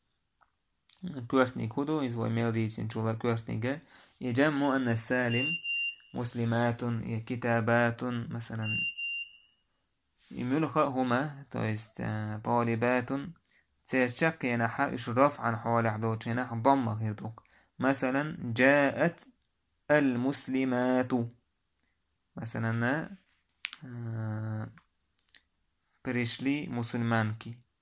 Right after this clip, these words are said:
جاءت المسلمات. ال-، المسلماتون يا مسلمتان بوشما ديت سريز مسلمات. تشك ينحى ضمة غير. المسلمات، من زمان جراماتيش كسون رزبوريتشي.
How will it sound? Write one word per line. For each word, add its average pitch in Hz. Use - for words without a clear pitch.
جاءت 123
المسلمات. 127
ال-، 113
المسلماتون 123
يا 117
مسلمتان 120
بوشما 117
ديت 113
سريز 110
مسلمات. 123
تشك 117
ينحى 117
ضمة 120
غير. 104
المسلمات، 135
من 117
زمان 113
جراماتيش 123
كسون -
رزبوريتشي. 120